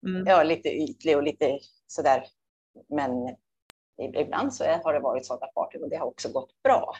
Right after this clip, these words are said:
Speaker 2: Men då har det väl oftast varit en längtan sen efter, kan vi ha ett riktigt möte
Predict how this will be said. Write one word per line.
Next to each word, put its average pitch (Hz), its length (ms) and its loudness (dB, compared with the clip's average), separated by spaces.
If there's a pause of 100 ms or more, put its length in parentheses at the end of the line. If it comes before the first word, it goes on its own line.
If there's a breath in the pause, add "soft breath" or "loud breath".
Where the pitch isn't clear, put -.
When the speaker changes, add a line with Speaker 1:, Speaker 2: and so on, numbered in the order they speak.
(120)
Speaker 2:
Men 151 140 -2
då 160 60 -4
har 165 100 2
det 165 60 2
väl 160 120 0
oftast - 300 -6
varit 131 240 -2
en 139 180 -4
längtan 160 680 0
sen 80 280 0
efter, 113 560 -4
kan 143 140 -10
vi 117 120 -8
ha 110 100 -2
ett - 140 -10
riktigt - 300 -12
möte - 480 -4